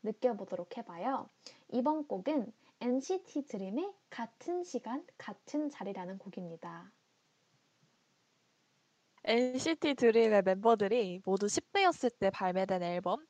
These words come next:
Speaker 2: 위영의 수록곡입니다. 그래서인지 십 대 특유의 하이틴 감성이 절로 살아나는 그런 느낌인데요.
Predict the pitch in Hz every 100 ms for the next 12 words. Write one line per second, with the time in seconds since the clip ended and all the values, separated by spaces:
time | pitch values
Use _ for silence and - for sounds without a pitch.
0 | _ 202 214 214 175 175 185 - 330 -
1 | - 247 196 170 - - - _ - 233
2 | 240 233 190 196 262 208 - - - -
3 | - 392 370 - 370 370 330 330 370 -
4 | 349 277 220 214 233 226 254 233 - 214
5 | 254 339 330 302 277 220 196 180 - 208
6 | 196 185 - 208 196 175 185 254 202